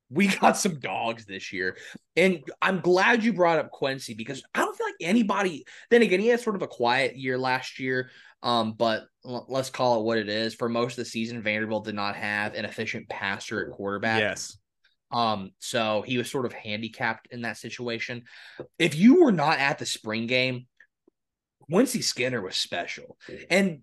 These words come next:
Speaker 1: people are like, "Oh, it's a spring game." Da, da, da, da, da. I don't care. He was special at that game. And before the spring game, I went to the two open scrimmages that Vanderbilt had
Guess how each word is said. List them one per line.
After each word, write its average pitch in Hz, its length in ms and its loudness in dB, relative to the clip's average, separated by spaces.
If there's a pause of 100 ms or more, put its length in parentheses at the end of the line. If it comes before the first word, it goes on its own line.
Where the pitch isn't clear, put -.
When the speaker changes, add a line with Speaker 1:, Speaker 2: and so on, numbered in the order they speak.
Speaker 1:
people 185 220 -2
are 175 60 0
like, 254 100 -4
"Oh, 262 160 4
it's 254 80 -6
a 214 60 -6
spring 190 360 -2
game." 185 240 -2
Da, 202 120 -2
da, 190 120 -2
da, 190 180 2
da, 180 100 2 (100)
da. 165 60 0 (120)
I 160 140 4
don't 160 260 4
care. 107 380 -4 (120)
He 196 400 2
was 123 280 0
special - 800 -4
at 95 120 -10
that 92 260 -4
game. 98 340 -10 (580)
And 139 420 2
before 175 300 4
the 190 80 2
spring 175 380 0
game, 175 280 2
I 143 140 -2
went 147 300 -4
to 147 180 -2
the 131 140 -4
two 165 500 -2
open 143 340 0
scrimmages 135 680 -4
that 120 180 -4
Vanderbilt 123 540 0
had 117 420 0